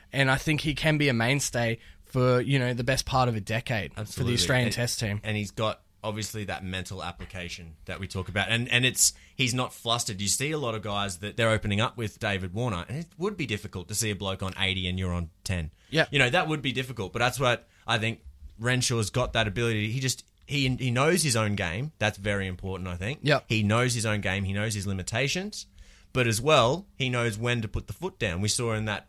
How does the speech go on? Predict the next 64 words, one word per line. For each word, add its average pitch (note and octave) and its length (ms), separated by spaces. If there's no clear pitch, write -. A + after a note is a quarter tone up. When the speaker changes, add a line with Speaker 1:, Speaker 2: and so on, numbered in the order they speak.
Speaker 2:
in G#2+ 120
that G2 140
century, G#2 440
it B2 80
was A2 200
really C3+ 280
impressive G#2 480
that G2 240
he G2 80
got A#2 160
to A#2 60
his A2+ 100
hundred, F#2 420
and G#2+ 160
then A2 120
from B2+ 280
there, B2+ 200
from A#2 200
what, A#2 240
hundred A#2+ 340
to G#2+ 100
a G2+ 40
hundred G#2 240
and F#2 180
eighty, F#2+ 420
he D3 80
didn't B2 300
nearly G#2+ 460
run G#2 160
a F#2 40
ball. C#3 340
Speaker 1:
Yeah, D3 200
and - 100
Speaker 2:
And F3+ 160
Speaker 1:
it F3 80
was, F3+ 240
it D#3 100
was D#3 220
chanceless. E3+ 600
You C#3 80
know, C#3+ 180
there C#3+ 100
wasn't, E3+ 280
Speaker 2:
That's D3+ 140
Speaker 1:
it E3+ 120
Speaker 2:
right. F3 80
Speaker 1:
wasn't F#3+ 260
as E3+ 160
if E3 160
he D#3+ 100
was D#3 160
just D3+ 300
Speaker 2:
Slogging. G#2+ 380
Speaker 1:
slogging D#3 480
and C3+ 100
Speaker 2:
Yeah. A#2+ 60
Speaker 1:
going D3 260
for C3+ 180
it. B2 60
You B2+ 80
know, C#3+ 140
he D3+ 80
was D#3 120
still, F3+ 360